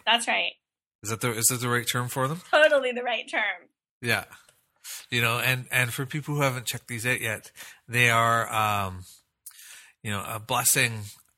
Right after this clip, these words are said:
Speaker 2: directed towards some part of the per-, you know, a person, the world, you know, whatever. And, uh, and then s-, like, a s-, a little illustration that goes with it, you know?
Speaker 1: Right.
Speaker 2: And,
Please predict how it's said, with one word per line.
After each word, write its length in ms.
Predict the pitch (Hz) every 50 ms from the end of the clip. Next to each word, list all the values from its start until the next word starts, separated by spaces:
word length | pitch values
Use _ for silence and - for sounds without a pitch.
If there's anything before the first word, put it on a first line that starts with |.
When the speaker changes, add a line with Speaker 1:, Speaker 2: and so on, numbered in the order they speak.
| _ _ _ _ _ _ _ _
Speaker 2:
directed 520 | - 135 123 117 120 - - 131 123 107 -
towards 340 | - 123 120 117 110 - -
some 240 | - 131 123 113 104
part 360 | - - - 127 123 117 - -
of 520 | - 123 113 107 104 104 95 95 - - - - - - - - - - - _ _ _ _ -
the 60 | 98
per-, 380 | - - - 123 117 110 107
you 100 | 107 104
know, 120 | 92 87 95 - _ _ _ -
a 100 | 113 110
person, 600 | - - - 120 117 - - - 113 107 104 98 -
the 100 | 110 104
world, 540 | 98 98 98 104 107 107 104 104 98 - - - - - - - - - _
you 120 | 107 110
know, 120 | 107 107 101
whatever. 600 | 98 117 127 143 170 170 131 117 110 107 110 - - - - - - - _ _ _ -
And, 380 | 123 123 123 117 117 107 110
uh, 140 | 110 107 107 110
and 120 | 113 117
then 160 | 120 120 117 113
s-, 220 | 107 - - - 123
like, 160 | 117 113 107
a 120 | - 110 101
s-, 280 | 101 98 - - - - - 123
a 40 | 127
little 280 | 123 120 123 117 117 -
illustration 640 | 120 113 110 107 - - - 104 101 - - 98 85 85
that 140 | - 101 92
goes 260 | - 104 98 92 -
with 140 | 98 92 82
it, 100 | 82 - - - - -
you 140 | - 101 92
know? 140 | 92 101
Speaker 1:
Right. 180 | 139 170 190 160 - - - - _ _ _ _ _ _ _ - 117
Speaker 2:
And, 360 | 117 117 117 113 113 113 107